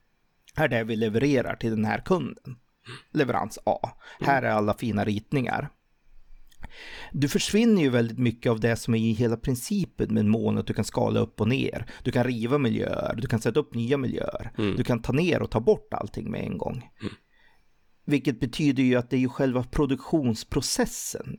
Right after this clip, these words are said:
Speaker 1: i vår I T-produktion, för det är ju det man ska vara tydlig, en molnfabrik, det är en informationsproduktion och
Speaker 2: Mm.
Speaker 1: ingenting annat.
Speaker 2: Mm.
Speaker 1: Ja,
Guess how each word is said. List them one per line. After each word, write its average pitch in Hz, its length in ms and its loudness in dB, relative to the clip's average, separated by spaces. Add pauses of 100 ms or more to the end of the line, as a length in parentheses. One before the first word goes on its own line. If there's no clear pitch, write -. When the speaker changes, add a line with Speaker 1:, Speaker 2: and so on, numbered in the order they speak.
(140)
Speaker 1:
i 113 220 2
vår 110 320 0
I 135 180 0
T-produktion, 123 680 0
för 123 100 -2
det 123 60 4
är - 20 4
ju 123 40 4
det 113 120 2
man 107 220 2
ska - 140 -8
vara 107 100 -2
tydlig, 107 300 -2
en 113 100 0
molnfabrik, 123 760 0 (180)
det 123 80 2
är 143 40 2
en 156 60 2
informationsproduktion 113 2000 -2
och - 60 -2
Speaker 2:
Mm. 104 80 0
Speaker 1:
ingenting 98 240 -4
annat. - 440 -10
Speaker 2:
Mm. 101 200 -4 (160)
Speaker 1:
Ja, 101 200 0